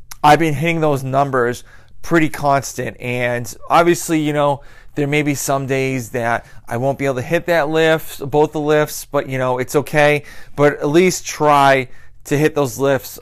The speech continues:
on a continuing, um, like, just constantly. So, uh, I'm, you know, obviously I snatched today, I hit two twenty-five,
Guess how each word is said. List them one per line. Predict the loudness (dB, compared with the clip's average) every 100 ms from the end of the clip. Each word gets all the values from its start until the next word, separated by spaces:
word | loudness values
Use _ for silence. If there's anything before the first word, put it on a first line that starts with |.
| -6
on | -4
a | -4
continuing, | -6 -8 -6 -4 -4 -6 -8 -10 -8
um, | -2 -2 -2 -4 -14 -20 -20 -16 -14
like, | -4 -4 -4 -6
just | -6 -6 -8 -16 -20 -20 -20 -16 -6
constantly. | 2 4 2 -4 -8 -10 -12
So, | -12 -4 0 0 0 -4 -6 -6 -6 -4
uh, | 0 0 0 -4
I'm, | -6
you | -2
know, | 2 2
obviously | 4 4 2 2 2 4 4
I | 2
snatched | 0 0 0 0
today, | 0 2 2
I |
hit | 2 -2
two | -4
twenty-five, | -4 -4 -2 2 4 4